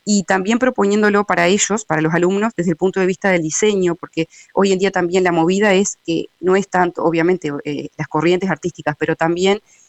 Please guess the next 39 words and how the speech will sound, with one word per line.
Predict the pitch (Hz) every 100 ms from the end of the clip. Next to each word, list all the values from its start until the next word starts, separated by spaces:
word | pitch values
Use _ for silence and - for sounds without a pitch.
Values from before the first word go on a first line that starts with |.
| _ _
el | 185 185 -
estar | 170 220 240
atento | 240 247 262
a |
lo | 214
que | 170
necesita | 165 - - 190
el | 196
cliente. | - 160 170 170 151 - - _ _
Eh, | 147 156 127
las | 156 156
empresas | 170 214 240
que, | - 156
que | - 151
trabajan | 147 156 180 185 180 156
mejor | 160 156 196 185
a |
nivel | 160 151 165
mundial | 156 156 160 165 214 294 _ _ _ _
es | 170 190 -
los | - 160
que | - 151 143 - - - - -
están | 151 185
más | 180 190 -
en, | 180 156
eh, | 151 147 147 - - 151 - _ _ _ _
en | - 156
relación | 160 156 196 196
con, | 202
con | 185 170
la | 156
necesidad | 156 156 - 156 175 202
del, | 226 135
del | 156 151
cliente, | 151 170 156 139
lo | 131
que | 147
precisa. | 139 151 - 208 -
Entonces, | 139 160 196